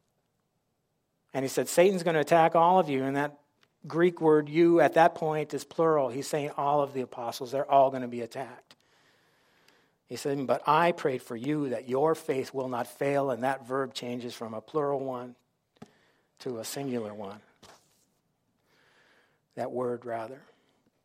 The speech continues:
And I think that's just amazing. It's just so much love for that man, the creator of the universe,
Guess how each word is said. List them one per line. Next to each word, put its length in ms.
And 160
I 80
think 240
that's 260
just 260
amazing. 600
It's 180
just 300
so 380
much 280
love 400
for 160
that 200
man, 400
the 100
creator 540
of 120
the 100
universe, 1000